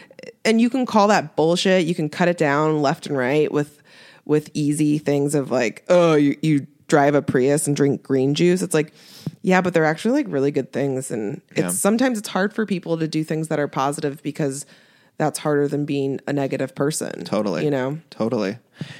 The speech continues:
Speaker 1: You know, I always notice, uh, my eating habits affect my mood so
Speaker 2: Oh my God,
Speaker 1: much.
Speaker 2: so
Speaker 1: I mean,
Speaker 2: much.
Speaker 1: and I wrote, I helped Bob write that diet book, and I did a lot of research into it. And, you know, the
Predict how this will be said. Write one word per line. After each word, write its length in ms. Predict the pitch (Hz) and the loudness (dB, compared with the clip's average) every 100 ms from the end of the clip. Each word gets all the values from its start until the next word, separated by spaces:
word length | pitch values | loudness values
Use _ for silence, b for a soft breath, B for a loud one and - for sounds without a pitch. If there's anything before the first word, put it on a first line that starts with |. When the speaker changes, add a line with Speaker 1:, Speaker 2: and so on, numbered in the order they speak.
| B | B
Speaker 1:
You 80 | 139 | 2
know, 80 | |
I 120 | 135 131 | 4 4
always 220 | 139 139 | 2 2
notice, 380 | 123 123 - - | 0 0 0 0
uh, 380 | 110 107 104 - _ _ _ - - | 0 0 -2 -6 _ _ _ -20 -6
my 180 | 107 104 | -4 -2
eating 320 | - 120 131 | -2 -2 -2
habits 400 | 139 131 139 - | 0 0 0 -2
affect 480 | 135 131 127 - - _ _ - | -4 -4 -4 -8 -12 _ _ -8
my 140 | 123 120 | -4 -2
mood 300 | 120 123 113 | 0 0 2
so 160 | 190 | 4
Speaker 2:
Oh 60 | 190 | 4
my 100 | 165 | 4
God, 160 | 147 | 2
Speaker 1:
much. 180 | 113 - | 0 -2
Speaker 2:
so 120 | - 156 | 0 2
Speaker 1:
I 20 | |
mean, 120 | 120 | 2
Speaker 2:
much. 420 | 110 107 - - | 0 -2 -6 -8
Speaker 1:
and 120 | 120 117 | -4 -2
I 80 | 113 | 0
wrote, 380 | 110 113 107 - _ - | 2 2 0 -4 _ -6
I 220 | 110 110 - | -2 -2 -2
helped 360 | 113 107 - - - _ - | -2 -4 -6 -20 -20 _ -8
Bob 220 | 104 98 | -6 -2
write 140 | 98 - | -2 -2
that 160 | 95 | -4
diet 300 | - 104 113 107 | -2 0 0 -2
book, 220 | 101 101 | -4 -2
and 100 | 104 | -4
I 60 | |
did 160 | 101 104 | -2 -2
a 40 | |
lot 160 | 101 98 | -2 0
of 80 | 92 | -2
research 380 | 107 - 113 - | -2 -2 -4 -4
into 240 | 110 110 | -2 0
it. 140 | 107 - B B B B B B B - | -2 -4 B B B B B B B -4
And, 400 | 131 127 120 107 | 0 2 0 -2
you 80 | 127 | 2
know, 280 | 131 117 110 | 4 4 2
the 720 | - - 98 110 127 135 | -4 -10 -6 -6 0 2